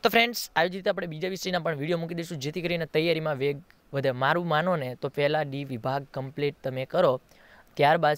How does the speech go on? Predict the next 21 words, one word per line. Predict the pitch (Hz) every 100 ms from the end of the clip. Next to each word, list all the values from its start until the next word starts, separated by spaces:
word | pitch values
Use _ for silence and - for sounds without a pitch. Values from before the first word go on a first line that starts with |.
| -
સંભાવના | 147 135 143 185 170
કરો, | 143 139
એટલે | 131
તમારા | 143 143
પાસિંગ | 139 147 143 156 139
માર્ક | 127
થઈ | 117 147
જાય | 131 113
ક્લિયર. | 151 139 - - _ _ _ - _ -
ત્યારબાદ | 160 165 135
તમને | 147 151 139 127
મન | 147 160 160
થાય | 165 151
કે |
મને | 139 143
વધારે | 135 135 147 147
માર્ક્સ | 139 131 -
લાવવા | 156 151 120
છે | 117
તો | 123
કરવાનું, | 131 170 170 127 113